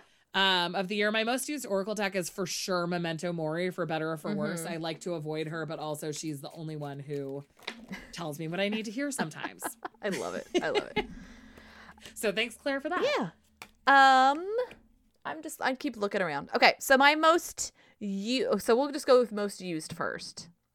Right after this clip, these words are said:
Speaker 1: Okay.
Speaker 2: Is, um,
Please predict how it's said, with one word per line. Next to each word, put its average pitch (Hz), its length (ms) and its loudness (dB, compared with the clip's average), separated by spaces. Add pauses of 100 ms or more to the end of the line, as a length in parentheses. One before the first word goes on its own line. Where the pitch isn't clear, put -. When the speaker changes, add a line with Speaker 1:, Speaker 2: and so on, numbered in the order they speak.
(520)
Speaker 1:
Okay. 233 320 -4
Speaker 2:
Is, 170 800 6 (520)
um, 185 500 8